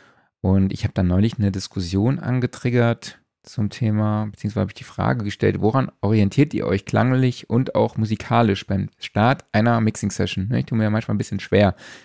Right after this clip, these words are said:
Gleich ich erstmal die, nehme ich die Snare, nehme ich die Kick oder fange ich mal mit was ganz anderem an? Wollte auch mal andere Perspektiven hören.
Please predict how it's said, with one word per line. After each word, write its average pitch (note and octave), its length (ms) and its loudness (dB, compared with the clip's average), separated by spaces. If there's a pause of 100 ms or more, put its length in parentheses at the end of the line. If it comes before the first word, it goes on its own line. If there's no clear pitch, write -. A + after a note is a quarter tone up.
(260)
Gleich G#2+ 260 4
ich - 80 -4
erstmal A2 320 4
die, G2+ 300 4
nehme A2+ 100 2
ich G#2+ 80 -2
die - 80 -4
Snare, A2 380 4
nehme G#2+ 140 4
ich G#2 40 -8
die - 80 -12
Kick - 260 -6
oder G2+ 160 2
fange G#2+ 200 0
ich A2 100 -8
mal G#2+ 120 0
mit G#2+ 120 -12
was G2+ 160 -6
ganz A#2+ 220 0
anderem B2+ 340 -2
an? C#3 300 -2
Wollte G2+ 260 2
auch G#2+ 60 2
mal G#2 220 0
andere A2 360 2
Perspektiven C#3 680 0
hören. C#3+ 220 2